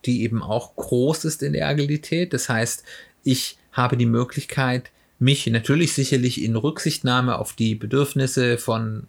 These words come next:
meinem Auftraggeber, meinem Arbeitgeber, meiner Kollegen, äh, relativ stark selbst zu organisieren,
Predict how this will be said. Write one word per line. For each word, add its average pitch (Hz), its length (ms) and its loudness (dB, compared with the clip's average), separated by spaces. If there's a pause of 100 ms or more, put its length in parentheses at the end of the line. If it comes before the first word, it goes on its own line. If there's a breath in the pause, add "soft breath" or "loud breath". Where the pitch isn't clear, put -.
meinem 113 240 2
Auftraggeber, 120 680 0
meinem 113 220 0
Arbeitgeber, 117 580 0
meiner 110 260 0
Kollegen, 113 580 0 (360 loud breath)
äh, 120 300 2 (200)
relativ 135 380 4
stark 110 300 0
selbst - 380 0
zu - 180 2
organisieren, 151 680 -2